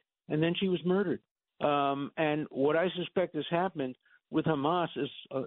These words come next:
these, these hostages have been raped, and now they don't wanna free them. That's why the cease, the, the, the, the pause ended, because they refused to re-, release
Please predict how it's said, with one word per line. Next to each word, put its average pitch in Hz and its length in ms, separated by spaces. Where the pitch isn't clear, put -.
these, 160 260
these 147 300
hostages 160 640
have 135 200
been 135 160
raped, 123 360
and 160 200
now 180 200
they 175 100
don't 175 140
wanna 180 240
free 226 180
them. 131 220
That's 180 240
why 180 460
the 160 180
cease, 190 160
the, 156 300
the, 147 180
the, 143 320
the 135 220
pause 180 400
ended, 196 360
because 160 420
they 160 120
refused 180 520
to 151 200
re-, - 120
release 151 400